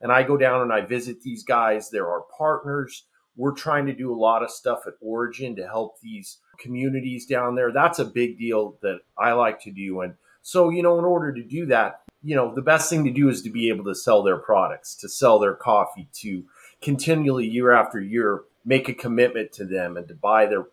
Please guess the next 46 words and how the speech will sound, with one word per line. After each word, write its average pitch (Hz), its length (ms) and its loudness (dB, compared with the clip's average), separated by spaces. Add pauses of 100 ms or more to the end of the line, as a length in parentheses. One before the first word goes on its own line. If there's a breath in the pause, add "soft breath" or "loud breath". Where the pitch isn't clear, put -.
(160)
their 98 160 -2
products 117 540 0
and 180 80 2
to 190 60 -2
buy 190 260 6
it 196 40 2
at 196 160 6
a, 175 240 6
at 160 160 4
a 151 200 2 (100)
price 170 380 2
that 127 160 -8
they 123 140 0
can 120 180 -10
make 117 240 0
a 101 40 -6
living. 95 380 -2 (340)
You 92 120 -10
know, 95 160 -2
that's, 117 320 -2
that's 113 320 -2
really 104 240 -4
important 92 440 -6
as 85 120 -16
well. 98 320 0
So 92 460 -4 (360 soft breath)
kind 202 260 2
of 175 200 2 (320)
taking 165 400 0
out 151 240 4
some 151 260 0
of 143 80 0
the 117 100 0
middleman 147 680 2
that 117 180 -2
might 117 240 0
exist 101 540 -6
there 156 380 -2 (140)
has - 240 -2
helping 139 340 2
us, 107 340 -2 (120)
help 139 320 2 (100)
us 127 460 2
to, 123 80 -8
you 110 220 -4
know, 95 240 -2